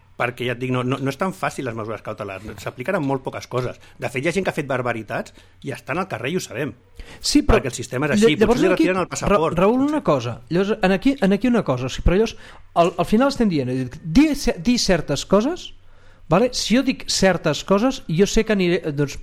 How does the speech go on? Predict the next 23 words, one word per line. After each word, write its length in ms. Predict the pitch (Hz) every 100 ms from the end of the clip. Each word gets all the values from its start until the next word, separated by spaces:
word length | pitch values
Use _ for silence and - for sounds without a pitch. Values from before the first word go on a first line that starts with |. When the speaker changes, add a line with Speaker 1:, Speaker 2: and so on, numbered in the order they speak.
| -
Speaker 2:
se'm 160 | - 139
pot 240 | 185 185
denunciar 460 | 185 165 - 208 220
i 160 | 175 156
aniré 240 | 151 165
a 80 | 180
la 80 | 156
presó 240 | 143 170
per 140 | 175 151
dir, 160 | 147 147
per 240 | - 151 139
dir 160 | 147
aquestes 380 | 135 123 135 -
coses, 320 | 117 104 98 - - - -
vale? 320 | - 131 180 - - - - -
Molt 260 | - 151 120
bé, 200 | 131 277 - - - -
d'acord. 420 | 143 139 123 - - -
Llavors, 420 | 175 180 143 - - - - - - - - -
l'objectiu 1040 | 185 220 160 196 196 - - 277 233 139 - - _ - -
d'aquesta 460 | 156 165 247 -
censura 560 | 185 185 156 226 233 277
és 260 | 190 156